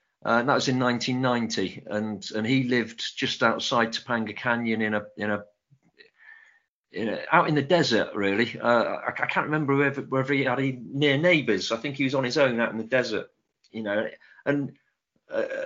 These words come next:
in all his rooms, in his, in his, I don't, in his house or bung-, I can't remember if it was a house or a bungalow. Um,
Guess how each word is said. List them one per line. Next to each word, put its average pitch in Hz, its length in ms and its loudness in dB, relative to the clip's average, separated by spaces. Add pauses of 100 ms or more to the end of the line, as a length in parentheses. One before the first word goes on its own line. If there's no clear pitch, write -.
(360)
in 160 140 2
all 185 260 10
his 147 160 6
rooms, 139 400 2
in 127 100 0
his, 120 300 -4
in 117 120 -2
his, - 560 -4
I 117 60 -2
don't, 127 180 -4 (240)
in 110 100 -10
his 113 240 -6
house 170 360 -2
or 117 80 -4
bung-, 123 180 2
I - 60 -2
can't - 180 -4
remember 110 240 0
if - 20 0
it - 20 -4
was 87 100 -4
a 98 40 0
house 104 280 -4
or 98 60 -2
a 92 40 -4
bungalow. 110 480 -2
Um, 113 360 -2